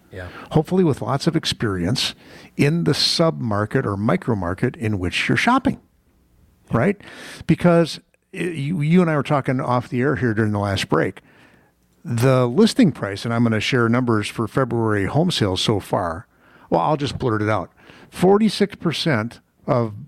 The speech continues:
Speaker 2: buyers who bought in February so far, as recorded in the multiple listing service,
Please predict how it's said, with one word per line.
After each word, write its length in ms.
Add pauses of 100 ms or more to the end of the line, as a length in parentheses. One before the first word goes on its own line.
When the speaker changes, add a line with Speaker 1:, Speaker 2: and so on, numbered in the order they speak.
(520)
Speaker 2:
buyers 580
who 160
bought 440
in 160
February 720
so 220
far, 360
as 200
recorded 480
in 100
the 80
multiple 400
listing 300
service, 480